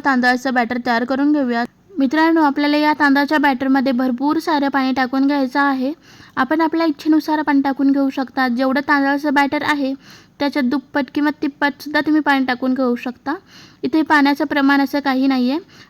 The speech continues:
फक्त एवढंच आपल्याला करायचं आहे, पाण्याचं प्रमाण जरा जास्तच ठेवायचं. आता पुन्हा आपल्याला एक मोठी प्लेट झाकून घ्यायची आहे.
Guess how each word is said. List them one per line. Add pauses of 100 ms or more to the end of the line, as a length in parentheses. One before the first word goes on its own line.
(120)
फक्त
एवढंच
आपल्याला
करायचं
आहे,
पाण्याचं
प्रमाण
जरा
जास्तच
ठेवायचं. (240)
आता
पुन्हा
आपल्याला
एक
मोठी
प्लेट
झाकून
घ्यायची
आहे.